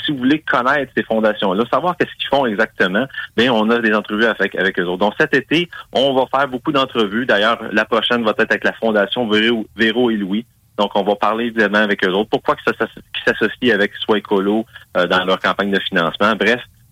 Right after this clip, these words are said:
on a beaucoup d'entrevues, puis en même temps, ben, c'est la saison estivale. On s'entend que c'est l'été, on veut sortir dehors, on veut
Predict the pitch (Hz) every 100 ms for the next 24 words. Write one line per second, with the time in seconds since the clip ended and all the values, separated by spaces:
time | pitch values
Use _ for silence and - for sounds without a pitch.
0 | _ 98 101 110 113 110 135 147 131 -
1 | 107 95 113 269 - 135 147 107 113 104
2 | - 131 139 117 113 - 156 127 127 135
3 | - 104 104 85 82 - - - 139 143
4 | 139 143 139 127 127 - 127 123 120 127
5 | 131 107 104 117 110 - 107 110 110 95
6 | 107